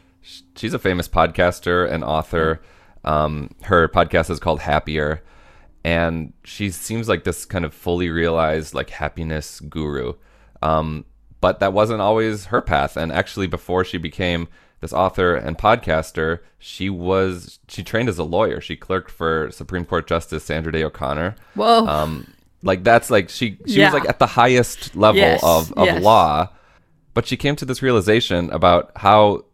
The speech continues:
Speaker 1: that world made her feel. And in retrospect, she's found that a very helpful question that we can ask ourselves when we are trying to figure out what we're curious about or figure out what our path is,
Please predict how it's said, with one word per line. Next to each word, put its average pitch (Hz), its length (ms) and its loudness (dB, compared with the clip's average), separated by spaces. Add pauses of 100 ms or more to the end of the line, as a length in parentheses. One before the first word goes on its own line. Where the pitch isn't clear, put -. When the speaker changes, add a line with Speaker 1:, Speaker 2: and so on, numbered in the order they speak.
Speaker 1:
that 95 360 4
world 92 480 2 (840)
made 104 200 2
her 113 120 4
feel. 90 520 2
And 90 380 0 (100)
in 95 140 0
retrospect, 95 580 2
she's 82 220 -8
found 90 460 2 (580)
that 95 160 2
a 87 80 0
very 113 420 -2 (380)
helpful - 560 -4
question 95 480 0
that 90 80 -2
we 85 100 -4
can 87 160 -2
ask 78 320 0
ourselves 110 680 2
when 87 180 -2
we 82 100 0
are 85 120 2
trying 110 280 0
to 110 300 0 (160)
figure 113 320 -4
out 117 120 2
what 107 120 -2
we're 107 120 -4
curious 113 380 -4
about 110 300 2
or 82 80 2
figure 95 300 -2
out 92 100 4
what 87 160 2
our 85 100 4
path - 380 -2
is, 82 460 -2